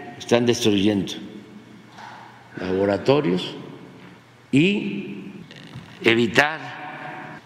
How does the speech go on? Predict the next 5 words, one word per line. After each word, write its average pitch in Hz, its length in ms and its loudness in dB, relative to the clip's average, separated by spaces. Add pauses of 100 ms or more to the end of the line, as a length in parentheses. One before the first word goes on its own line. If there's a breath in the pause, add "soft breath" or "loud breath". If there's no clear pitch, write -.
el 98 160 4
consumo 117 680 4 (1000)
en 107 120 4
nuestro 104 300 4
país. 90 420 2